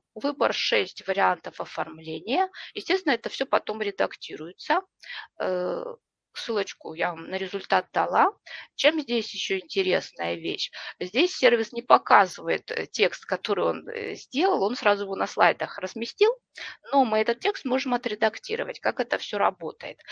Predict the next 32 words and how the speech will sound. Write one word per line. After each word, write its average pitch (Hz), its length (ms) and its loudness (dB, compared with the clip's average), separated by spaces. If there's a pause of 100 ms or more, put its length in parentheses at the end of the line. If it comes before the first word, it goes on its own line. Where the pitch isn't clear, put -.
(260)
Ну 294 120 4
вот 277 140 0
картинка, 175 500 0
например, 165 280 -10
мне 170 140 -8
не 170 60 -12
понравилась. 247 600 4 (1000)
Ее 170 160 -2
можно 180 300 -4
удалить, 226 480 4
у 254 40 -4
нее - 160 -4
можно 185 360 -4
менять 175 340 -4
фон 349 380 -2 (360)
и 214 120 -6
тому 202 260 2
подобные 185 540 -4
вещи. 147 420 -10 (400)
А 202 260 10
сам, 392 260 6 (220)
э, - 120 -6
текст, - 480 -2
вот - 220 -14
этот, - 200 -10
если 190 220 -4
по - 140 -4
нему 220 320 -6
щелкнуть, - 600 -8
можно 320 260 0
переписать - 800 -4
запрос. - 720 -6